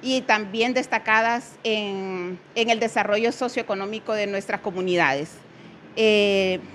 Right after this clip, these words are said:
yo les digo que la verdadera recompensa del trabajo no es, eh, el reconocimiento propio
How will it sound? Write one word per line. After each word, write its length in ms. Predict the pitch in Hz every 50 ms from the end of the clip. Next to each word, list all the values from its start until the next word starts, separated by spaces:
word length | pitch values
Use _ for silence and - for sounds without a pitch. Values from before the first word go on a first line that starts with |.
| - - - -
yo 120 | 247 277
les 160 | 285 302 294 240
digo 340 | 294 294 262 269 233 -
que 420 | - 240 214 196 190 185 180 180 - - - - - -
la 140 | 254 254
verdadera 440 | 247 254 254 240 247 254 277 285 302
recompensa 840 | 294 302 294 - 269 247 - - 269 285 320 381 - - 190 147 - - - - - - - - _ - - - - - - - - - - - - - - - -
del 280 | 220 202 247 240 220
trabajo 640 | - 254 214 214 240 269 294 320 294 349 370 - - - - - - _ _ _ _ _ -
no 360 | - 240 254 269 277 302 311 302
es, 440 | 294 294 311 359 453 440 - - - - - -
eh, 680 | 247 240 233 233 226 226 226 220 214 214 214 220 - -
el 140 | 254 247
reconocimiento 840 | 247 254 247 254 240 233 220 - - 220 220 233 247 247 302 262 -
propio 460 | - 240 254 247 - 180 156 151